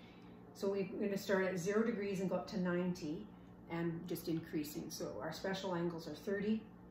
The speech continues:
degrees, forty-five degrees, sixty degrees. We're gonna express those angles in their equivalent,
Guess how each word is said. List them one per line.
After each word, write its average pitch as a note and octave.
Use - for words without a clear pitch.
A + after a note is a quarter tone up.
degrees, F#3+
forty-five F3
degrees, E3
sixty -
degrees. -
We're G#3
gonna G#3+
express A#3
those A3+
angles F#3
in F3
their E3
equivalent, E3